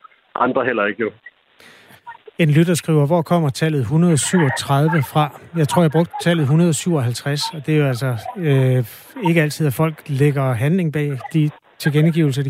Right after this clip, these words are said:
Speaker 2: kommer med på sociale medier. Men det er hundrede syvoghalvtreds, der har klikket, at de er, er med på, øh, begivenheden her. Øhm.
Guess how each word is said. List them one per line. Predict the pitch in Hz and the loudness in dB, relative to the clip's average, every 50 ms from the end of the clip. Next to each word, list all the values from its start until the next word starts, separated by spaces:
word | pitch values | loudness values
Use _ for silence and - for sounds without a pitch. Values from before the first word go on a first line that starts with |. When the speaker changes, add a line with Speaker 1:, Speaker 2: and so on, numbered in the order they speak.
| - 165 | -2 0
Speaker 2:
kommer | 165 156 143 | 0 0 0
med | 131 135 139 139 - | 0 0 -2 0 -2
på | 151 | -4
sociale | 127 131 135 123 165 156 143 135 | -4 -2 -2 0 0 0 2 2
medier. | 139 151 151 139 135 | 0 0 0 -2 -2
Men | 123 135 139 | -2 0 0
det | 180 202 | 2 2
er | 185 | 4
hundrede | 175 202 214 190 - | 4 4 4 2 2
syvoghalvtreds, | - 208 165 143 135 - 151 165 151 - | 0 0 0 0 -2 -2 -4 -6 -4 -4
der | - 135 120 127 | -6 -4 -4 -2
har | 135 127 113 - - - - - - - - | -2 -4 -4 -8 -14 -20 -20 -20 -8 -4 0
klikket, | 185 180 170 190 156 143 135 | 0 2 2 2 0 0 -2
at | 127 - | -4 -4
de | - 147 135 135 | -4 -2 0 0
er, | 127 127 123 120 123 135 147 143 | 0 0 0 0 0 0 0 2
er | 135 135 | 4 4
med | 147 165 - - | 4 2 2 0
på, | 151 143 135 131 127 127 | 0 0 0 0 0 -2
øh, | 127 123 - | -2 -4 -4
begivenheden | - 127 156 151 139 127 123 139 135 127 123 135 | -6 -4 -2 0 0 0 0 0 0 0 0 0
her. | 143 127 113 - - _ - - - - - - - - - - - - - - 269 - - - 240 202 | 0 0 -2 -6 -10 _ -18 -16 -16 -16 -14 -8 -8 -8 -6 -8 -10 -10 -6 -4 -4 -2 -2 -4 -2 0
Øhm. | 156 139 143 143 139 139 139 139 143 | 0 2 2 4 4 4 4 2 2